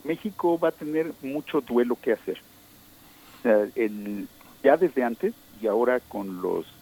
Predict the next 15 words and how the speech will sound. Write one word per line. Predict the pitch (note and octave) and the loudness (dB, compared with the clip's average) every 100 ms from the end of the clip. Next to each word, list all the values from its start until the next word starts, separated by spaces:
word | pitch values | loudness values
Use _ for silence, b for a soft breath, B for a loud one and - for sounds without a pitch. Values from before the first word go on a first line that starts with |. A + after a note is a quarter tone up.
| - | -8
con | F#2 | -8
los | F#2 | 0
fallecidos | G#2 F#2 - A#2 B2 A2 | 0 0 -2 2 2 2
de, | G#2+ F2+ - | 0 0 -2
de | A#2 | -6
esta | - | 0
epidemia, | B2+ A2+ G#2+ G#2 A#2+ - B B B - - | 0 0 -2 0 -2 -4 B B B -8 4
eh, | A#2 G#2+ - - - C#3+ | 6 4 -2 -20 -4 0
no | D3 | 2
solo | G#3+ A3 | 4 2
individualmente, | G#3 C#3 A2 B2+ C#3 C3+ B2+ - G2 - - - - | 0 -10 2 2 2 -2 -4 -6 -10 -12 -20 -20 -10
como, | - G2 F#2+ F2+ F2 E2 | -4 -2 -2 -4 -6 -8
pues, | F#2+ - | -10 0
cada | G#2 G#2+ | 4 4
familia, | - G#2 G#2 G#2 G#2+ F#2+ F#2 | 2 -4 -4 0 2 2 -2